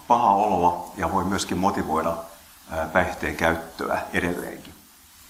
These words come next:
Edelleen kolmas tällainen ikään kuin tämmöiseen pahan oloon liittyvä asia on tämä mantelitumakkeen muutokset. Meillä on hyvin vahvasti näyttöä siitä, että, että tällainen, ää, C R H-niminen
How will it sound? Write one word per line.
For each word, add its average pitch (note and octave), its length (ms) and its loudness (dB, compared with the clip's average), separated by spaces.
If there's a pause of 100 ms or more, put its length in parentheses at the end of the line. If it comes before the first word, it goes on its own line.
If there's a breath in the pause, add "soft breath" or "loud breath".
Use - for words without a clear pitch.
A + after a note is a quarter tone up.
(180)
Edelleen D#3 320 4
kolmas D3 340 4
tällainen G#2 460 2
ikään A2 240 2
kuin G#2 140 -2
tämmöiseen G2+ 360 0
pahan C#3+ 320 4
oloon F#2+ 240 0
liittyvä G2+ 400 -2
asia F#2+ 320 2 (380)
on F#2+ 80 -2
tämä F#2+ 160 4
mantelitumakkeen G#2+ 960 2 (100)
muutokset. F#2 600 -2 (400 loud breath)
Meillä B2 260 6
on B2 240 2 (280)
hyvin D3+ 200 2
vahvasti - 600 0 (880)
näyttöä A#2 440 2
siitä, C#3 440 2
että, F#3+ 320 0 (400)
että - 400 -6
tällainen, A2 520 2 (600)
ää, F#2+ 60 -2
C - 120 -2 (200)
R G2 60 4
H-niminen F2+ 760 2